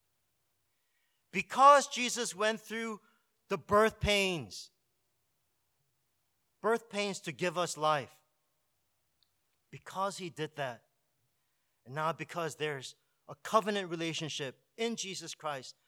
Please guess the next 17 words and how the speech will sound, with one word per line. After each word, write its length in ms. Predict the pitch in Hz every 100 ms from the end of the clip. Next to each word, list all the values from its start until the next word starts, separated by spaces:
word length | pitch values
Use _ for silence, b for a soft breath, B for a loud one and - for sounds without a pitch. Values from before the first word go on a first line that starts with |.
| _ -
that 140 | 139
cannot 420 | 139 131 139 143
be 100 | 139
broken, 460 | 123 127 120 113 101 _ _ _ _ _ _ _ _ _ _ _ _ _ _
God 240 | 127 127 127
has 220 | 120 - _
promised 640 | - 131 135 117 101 - _ _ _ _ _ _ _ _ _ _ _ _ -
to 100 | 123
work 320 | 139 175 170
out 220 | 156 151
his 260 | 147 139 123
rede-, 400 | 135 - 139 -
redemption 560 | 135 127 139 143 139 127
process 600 | - 127 127 - 113 -
in 80 | 110
our 140 | 110
lives. 500 | 98 101 95 82 -